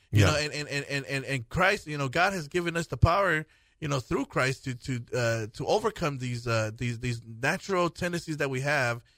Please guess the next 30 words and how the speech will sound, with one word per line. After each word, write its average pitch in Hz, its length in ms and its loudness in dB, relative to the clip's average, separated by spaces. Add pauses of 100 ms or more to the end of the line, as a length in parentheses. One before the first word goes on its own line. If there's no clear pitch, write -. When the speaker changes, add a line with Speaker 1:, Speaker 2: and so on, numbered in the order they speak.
(180)
Speaker 1:
you 156 60 -8
know, 143 80 2
because 147 300 0
again, 156 180 0
we're 151 120 4
born 156 640 4
into 131 300 -6
sin. 101 280 -12 (520)
You 135 80 6
Speaker 2:
Right, 143 120 8
Speaker 1:
know? 131 300 -2
Speaker 2:
right. 151 320 6
And 143 120 2
so 214 120 2
there's 185 160 2
so 247 120 -2
much 269 180 0
virtue 143 420 2
signaling 104 480 0
that 90 80 -4
goes 104 240 2
on, 117 500 2 (200)
Speaker 1:
Yeah. 139 240 -2
Speaker 2:
uh, 117 200 6
with 113 200 2
this 117 200 0
whole 123 260 0
issue, 104 560 -2
you 107 140 2
know, 92 220 4